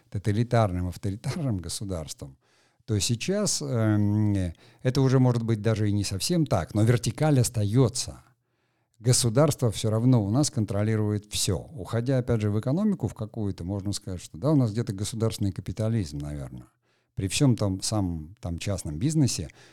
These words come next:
Но дело как бы не в этом. Самое главное для государства — это идеология определенная. И мы прекрасно понимаем, что, м, чтобы идеологию выстроить, все равно нужна структура. А структура создается как раз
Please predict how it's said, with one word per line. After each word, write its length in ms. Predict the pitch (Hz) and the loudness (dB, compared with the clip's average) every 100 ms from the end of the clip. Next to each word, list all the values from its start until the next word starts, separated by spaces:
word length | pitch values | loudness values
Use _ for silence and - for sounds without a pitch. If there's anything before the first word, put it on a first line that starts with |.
| _ 127 | _ 2
Но 240 | 135 120 | 4 4
дело 260 | 107 147 135 | 4 4 4
как 160 | 123 | 0
бы 100 | 110 | 2
не 100 | 117 | 4
в 60 | 120 | 4
этом. 280 | 139 - 143 | 4 0 -4
Самое 360 | 123 117 110 | 0 4 2
главное 400 | 98 98 131 127 | 2 0 4 4
для 140 | 92 92 | 2 -4
государства — 540 | 92 - 104 113 - | -8 -6 -6 -6 -6
это 180 | 95 98 | -6 -4
идеология 540 | 85 95 113 165 95 78 | -4 -2 0 0 -2 -6
определенная. 640 | - 76 78 58 60 62 _ _ _ _ _ _ _ _ | -6 -6 -10 -10 -16 -20 _ _ _ _ _ _ _ _
И 80 | 101 | 4
мы 120 | 131 | 6
прекрасно 440 | 139 127 123 - 92 | 6 2 0 0 0
понимаем, 580 | 101 101 160 190 131 95 | 2 4 4 6 4 2
что, 480 | - 113 110 92 - _ _ - | 0 4 4 4 -2 _ _ -6
м, 280 | 113 110 107 | 2 4 2
чтобы 320 | - 101 107 | 0 0 0
идеологию 460 | 107 120 113 101 101 | 4 4 2 0 -2
выстроить, 440 | 170 - 175 135 | -2 -2 -2 0
все 100 | - | 0
равно 140 | 127 139 | 4 4
нужна 280 | 95 113 | 4 2
структура. 760 | 107 107 104 - 117 85 76 76 | 2 -2 -4 0 -2 0 -4 -6
А 60 | - | -6
структура 500 | 92 87 - 180 127 | -8 -8 -4 -2 0
создается 560 | 101 87 120 139 110 | -2 -4 -2 -2 -6
как 220 | 101 87 | -8 -6
раз 240 | 113 110 | -2 -4